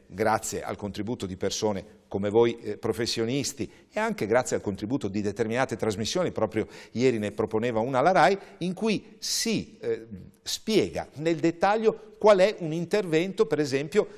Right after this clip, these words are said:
ad una persona di mezza età che possa avere dei segni, magari perché voglia correggere, voglia eliminare o perlomeno rendere meno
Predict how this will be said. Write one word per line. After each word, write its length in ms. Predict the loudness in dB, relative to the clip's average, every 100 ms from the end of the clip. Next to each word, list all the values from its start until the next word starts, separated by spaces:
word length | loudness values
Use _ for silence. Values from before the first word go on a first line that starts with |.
| -6
ad 160 | -4
una 140 | -2 -2
persona 460 | -2 -2 -4 -4
di 160 | -4 -2
mezza 380 | 0 0 2 0
età 540 | 2 4 2 0 -12
che 140 | -8 -2
possa 320 | -2 0 -2
avere 260 | 0 0
dei 160 | 0 -2
segni, 460 | -2 -4 -4 -2 -4
magari 320 | -2 -2 -2
perché 320 | -4 -4 -2
voglia 300 | 0 0 0
correggere, 680 | 2 0 0 -6 0 2 0 -6 -6
voglia 280 | -2 0 -2
eliminare 600 | -2 -2 -2 0 2 2
o 40 |
perlomeno 440 | 2 2 2 0
rendere 420 | 0 0 0 0 0
meno 460 | 0 2 2 2